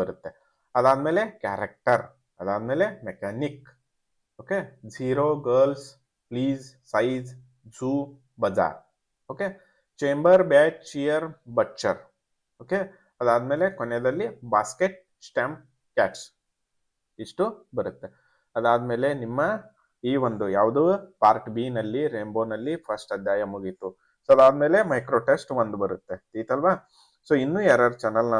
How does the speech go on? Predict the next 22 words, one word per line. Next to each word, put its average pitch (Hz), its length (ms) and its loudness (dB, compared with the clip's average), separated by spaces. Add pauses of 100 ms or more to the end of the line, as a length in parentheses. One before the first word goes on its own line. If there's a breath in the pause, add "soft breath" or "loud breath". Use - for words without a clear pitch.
(100)
ಸಬ್ಸ್ಕ್ರೈಬ್ 127 420 -2
ಮಾಡ್ಕೊಂಡಿಲ್ಲಲ್ಲ, 98 580 -4 (140)
ಸಬ್ಸ್ಕ್ರೈಬ್ 104 480 -4
ಮಾಡ್ಕೊಂಡು 98 400 -6 (140)
ನೋಟಿಫಿಕೇಶನ್ 95 680 -10
ನ 104 80 -2 (160)
ಆನ್ 107 200 -6
ಮಾಡ್ಕೊಳ್ಳಿ. 117 380 -4 (540)
ಯಾಕಂದ್ರೆ 151 360 2 (100)
ನಾವು 151 120 0 (100)
ಹಾಕೋ 117 220 -2 (120)
ನೆಕ್ಸ್ಟ್ - 300 -8
ವಿಡಿಯೋ 123 260 0
ಇದೆಯಲ್ಲ, 110 260 0 (100)
ಅದು 143 100 -8 (120)
ಎಲ್ಲರಿಗಿಂತ 113 480 -2 (120)
ಮುಂಚೆ 113 220 -14 (100)
ನಿಮಗೆ 113 220 -6 (100)
ತಲುಪುತ್ತದೆ. 104 540 -4 (420 soft breath)
ಅದೇ 165 200 4 (100)
ರೀತಿ 147 240 -6 (120)
ತಪ್ಪದೆ 147 400 2